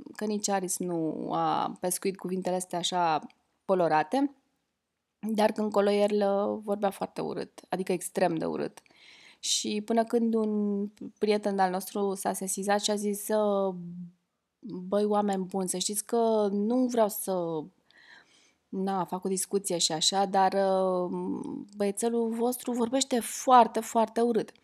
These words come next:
Și atunci am învățat noi cuvintele, ne-am scris așa, am făcut o listă cu cuvinte urâte și ne-am lipit-o de frigider. Și de fiecare dată când, uh,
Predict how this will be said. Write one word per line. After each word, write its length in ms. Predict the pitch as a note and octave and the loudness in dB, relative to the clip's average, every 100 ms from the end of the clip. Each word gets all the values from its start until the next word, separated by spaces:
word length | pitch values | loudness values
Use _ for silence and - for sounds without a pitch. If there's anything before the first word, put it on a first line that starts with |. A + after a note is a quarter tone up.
| - - - - | -20 -20 -20 -4
Și 80 | - | 4
atunci 320 | B3 B3+ B3+ | 4 6 6
am 500 | B3 A#3 G#3 G3 F#3+ | 8 8 8 6 4
învățat 360 | F#3+ F#3 F#3+ G3 | 0 0 0 0
noi 180 | G3+ G3 | -2 -4
cuvintele, 760 | F#3+ F#3+ F#3 F3+ E3 E3 D#3+ | -6 -4 0 0 2 2 0
ne-am 220 | F3+ F3+ F3 | -2 -2 -2
scris 340 | - G3 G3 | -6 -4 -2
așa, 280 | G3 - F3+ | 0 2 2
am 140 | F3 | 2
făcut 220 | F3+ - | -2 -4
o 40 | G#3 | -2
listă 340 | G3+ F3+ - | 0 -2 -2
cu 260 | D#3+ E3+ D#3+ | -2 -2 -4
cuvinte 400 | - F#3+ F#3+ G3 | -6 -6 -2 0
urâte 760 | G3 F3 E3+ E3 - - - - _ - - - | 2 2 0 -2 -4 -4 -4 -8 _ -20 -20 -8
și 260 | - G#3+ | -4 -2
ne-am 180 | G3+ G3 | 0 0
lipit-o 340 | G3 F#3+ G3+ G#3 | 0 -2 -2 -2
de 480 | G3 G3+ G3 F#3 F3+ | 2 4 4 2 -2
frigider. 640 | - F#3 F3+ E3+ E3 D#3 - _ _ _ _ _ | -6 -6 -4 -2 0 -2 -6 _ _ _ _ _
Și 840 | - - A3 A3 A3 G#3 G3+ G3+ G3 | 0 2 2 -2 -2 0 0 0 -2
de 80 | F#3 | -2
fiecare 400 | - A3 A3 A3 | -2 0 2 4
dată 320 | G#3+ A3 A3+ | 4 4 0
când, 460 | G#3+ G#3+ G3+ G3+ G3 | 0 0 0 0 2
uh, 760 | F#3+ F#3+ F#3+ F3+ F3 F3 - | 2 4 2 0 0 -2 -6